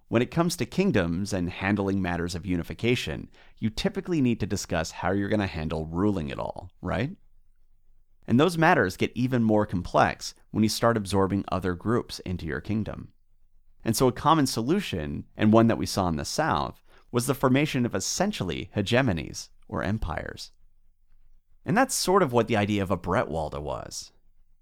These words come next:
Basically, the king of kings, where you have a high king, and then you have under kings. And that played out not just with the hegemonies of Mercia,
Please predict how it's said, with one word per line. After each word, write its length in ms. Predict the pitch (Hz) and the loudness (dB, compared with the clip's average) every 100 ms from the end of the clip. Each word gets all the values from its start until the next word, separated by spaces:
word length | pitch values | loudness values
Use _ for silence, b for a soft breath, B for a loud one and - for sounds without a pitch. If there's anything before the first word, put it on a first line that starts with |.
| _ - | _ -2
Basically, 560 | 156 - 135 104 90 | 0 0 -2 -2 -4
the 160 | - 107 | -4 -8
king 400 | - 127 127 117 | -2 0 2 2
of 140 | 110 | -2
kings, 720 | - 110 104 71 50 - - - - | -2 0 0 -2 -10 -14 -16 -18 -10
where 120 | - 104 | 0 2
you 60 | |
have 100 | 107 | 2
a 60 | 87 | 0
high 260 | - 147 | 0 0
king, 540 | 170 - 73 62 57 - _ _ - - | 0 -6 -8 -8 -10 -14 _ _ -16 -6
and 80 | |
then 80 | 117 | -2
you 80 | 175 | 0
have 140 | 170 - | 0 0
under 260 | 120 104 | -2 -2
kings. 540 | - - - - - - - _ _ _ _ _ - | -6 -14 -14 -16 -18 -20 -20 _ _ _ _ _ 0
And 120 | 117 | 2
that 120 | 196 | 2
played 200 | - 156 | 2 4
out 160 | 135 - | 4 4
not 220 | 104 120 | 0 0
just 260 | - 120 - | 0 -2 -2
with 120 | 107 | -2
the 80 | 95 | 0
hegemonies 640 | 98 110 104 98 95 95 | 0 2 4 4 0 -2
of 140 | 87 90 | -4 -2
Mercia, 720 | 87 92 101 92 87 85 | -2 0 -2 0 0 0